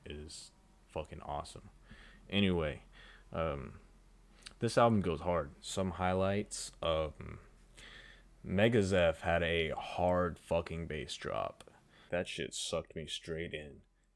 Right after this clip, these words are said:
And, um, it sounded really good after Whispers Indistinctly, because it's, that's on, definitely on the softer side as far as Suicide Boys go. But, um, Putrid Pride was also on this, which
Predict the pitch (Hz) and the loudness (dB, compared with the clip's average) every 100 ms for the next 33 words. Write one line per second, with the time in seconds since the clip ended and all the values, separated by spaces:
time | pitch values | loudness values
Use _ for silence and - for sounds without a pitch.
0 | - 76 76 76 73 71 - 80 78 73 | -16 -10 -8 -8 -10 -8 -6 -6 -6 -12
1 | 73 - 85 - 107 113 113 95 101 98 | -16 -8 -6 -4 -2 0 0 -2 -2 -2
2 | 90 92 90 87 85 82 82 - - 85 | -2 0 2 0 -2 -4 -6 -8 -8 -6
3 | 82 80 82 - _ _ _ _ _ - | -6 -8 -12 -14 _ _ _ _ _ -12
4 | - 92 - - 90 87 - 82 82 - | 0 0 0 -4 -2 -2 -4 -6 -6 -6
5 | 80 85 - 50 - _ - 82 87 82 | -6 -8 -8 -12 -12 _ -10 -8 -4 -4
6 | 76 80 - - 90 101 98 - 85 82 | -6 -10 -14 -6 2 2 2 -2 -4 -4
7 | 78 76 - 95 101 95 87 80 87 80 | -8 -14 -4 -2 0 0 -2 -2 0 -2
8 | - 78 82 73 76 - 82 78 - 85 | -2 -6 -6 -6 -8 -4 -2 -2 -4 -8
9 | 80 80 76 - 73 69 - 76 73 - | -6 -8 -10 -10 -10 -10 -10 -8 -8 -12
10 | _ _ _ _ _ _ - 76 73 - | _ _ _ _ _ _ -4 -4 -6 -12
11 | - - _ _ _ _ - 71 69 69 | -18 -18 _ _ _ _ -12 -10 -10 -14
12 | - _ - - 127 - 95 - 90 90 | -18 _ -10 0 0 2 0 4 4 4
13 | 90 82 82 - 82 82 80 76 - - | 2 0 -2 -2 -4 -4 -6 -10 -10 -6
14 | 85 80 76 - - | -4 -4 -6 -8 -8